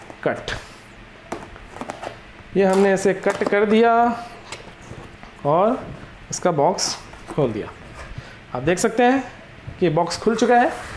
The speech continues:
और इसके साथ हमें सबसे पहले मिलता है Canon का complimentary workshop as usual, साथ में जो मिलता है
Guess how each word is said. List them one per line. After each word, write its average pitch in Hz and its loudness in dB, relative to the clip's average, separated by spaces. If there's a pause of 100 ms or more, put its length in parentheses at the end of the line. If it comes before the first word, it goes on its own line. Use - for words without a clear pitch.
(140)
और 165 4
इसके 156 0
साथ 185 0
हमें 208 4 (380)
सबसे 196 0
पहले 247 4
मिलता 220 4
है 202 2 (920)
Canon 185 4
का 190 4
complimentary 165 2
workshop 185 2 (160)
as 151 4
usual, 208 4 (260)
साथ 143 0
में 160 4
जो 160 4
मिलता 151 4
है 180 0